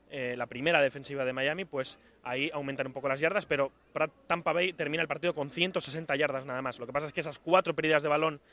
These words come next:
y la poca eficien-, eficacia también de Miami en el red zone hace que al final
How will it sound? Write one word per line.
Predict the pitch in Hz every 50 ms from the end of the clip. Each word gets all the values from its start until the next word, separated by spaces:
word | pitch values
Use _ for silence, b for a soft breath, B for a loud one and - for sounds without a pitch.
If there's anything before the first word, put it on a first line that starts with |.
| b b b b b
y | b 143
la | 147 143 135
poca | - 202 214 202 220 196
eficien-, | 165 - 156 147 143 - 170 165 165 175
eficacia | 165 147 - - 135 - 165 160 - - 143 131
también | 127 127 127 139 151 147
de | 139 135
Miami | 131 131 131 143 151 151 147 143 131 - b b b b
en | 139 143
el | 135 131
red | 127 151 170 165
zone | - - 190 190 190 180
hace | 143 143 - 151
que | 131 127
al | 123
final | - 135 127 131 135 151 160 -